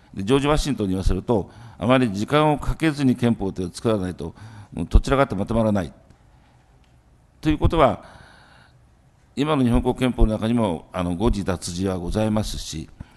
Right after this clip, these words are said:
それから当時予想し得ていなかった事態に直面しておりますし、ですから、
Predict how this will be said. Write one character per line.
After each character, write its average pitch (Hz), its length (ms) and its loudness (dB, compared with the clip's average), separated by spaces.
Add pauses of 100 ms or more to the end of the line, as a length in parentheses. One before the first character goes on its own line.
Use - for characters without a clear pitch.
(200)
そ - 100 -8
れ 107 60 -2
か 107 120 -2
ら 104 180 -2 (500)
当 135 160 2
時 104 100 0
予 104 80 2
想 120 220 2
し - 260 -6
得 147 160 4
て 131 120 -2
い 107 80 2
な 107 100 0
か 98 140 -8
っ 82 40 -8
た 90 180 -12
事 90 160 -8
態 85 220 -6
に 76 160 -14
直 95 180 0
面 98 180 -2
し - 60 -14
て 95 100 -6
お 95 60 -2
り 98 100 -2
ま 101 120 -2
す - 140 -10
し、 - 300 -14 (600)
で 143 80 -8
す 143 100 -10
か 127 80 -2
ら、 98 200 -6